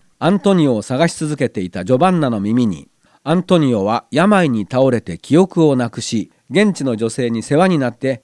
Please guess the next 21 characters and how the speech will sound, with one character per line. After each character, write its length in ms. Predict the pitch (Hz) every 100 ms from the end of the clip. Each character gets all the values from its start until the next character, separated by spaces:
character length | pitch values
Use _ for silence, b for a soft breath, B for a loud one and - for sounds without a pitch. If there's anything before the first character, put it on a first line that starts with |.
| _
二 220 | _ - 190
人 140 | 185
の 100 | 147
間 220 | 127 123
に 160 | 117 104
は 180 | 90 -
娘 480 | 131 143 - 226 185
が 120 | 104
一 240 | 101 - 190
人 160 | 120
い 80 | 113
る 120 | 139
こ 120 | 143
と 140 | 135 190
も 140 | 156
分 120 | 92
か 120 | 101 131
り 100 | 117
ま 120 | 101
し 100 | -
た。 200 | -